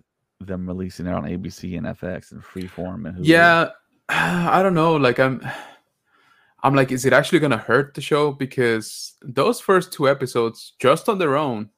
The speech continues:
Speaker 2: right? I don't know if I can, you know, say that that would, uh, hook people up to,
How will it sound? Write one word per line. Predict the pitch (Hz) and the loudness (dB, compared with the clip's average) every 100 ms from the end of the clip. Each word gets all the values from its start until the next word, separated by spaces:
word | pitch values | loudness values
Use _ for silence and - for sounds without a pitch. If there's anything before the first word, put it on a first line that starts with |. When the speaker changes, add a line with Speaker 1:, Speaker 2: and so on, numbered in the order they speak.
| _ - | _ -8
Speaker 2:
right? | 110 113 139 _ _ _ _ - | -4 -4 -6 _ _ _ _ -4
I | 127 | -2
don't | 156 | 0
know | 151 143 | 0 -2
if | 117 - _ _ _ _ _ | -4 -12 _ _ _ _ _
I | 123 | -2
can, | 131 135 117 110 110 _ _ _ _ _ _ _ _ _ _ _ _ | -2 -2 -2 -4 -8 _ _ _ _ _ _ _ _ _ _ _ _
you | - 123 | -4 -2
know, | 113 107 107 104 | 0 -2 -2 -4
say | - 123 113 | -4 0 0
that | 113 107 | 0 0
that | 110 113 | 2 2
would, | 113 113 110 107 _ _ _ _ | 2 -2 -2 -6 _ _ _ _
uh, | - 110 107 107 | -2 0 2 0
hook | - - 139 135 - | -4 -2 -2 -2 -12
people | - 120 110 113 | -10 -10 -6 -4
up | 110 117 113 | -2 -2 -6
to, | - 110 107 | -14 -12 -12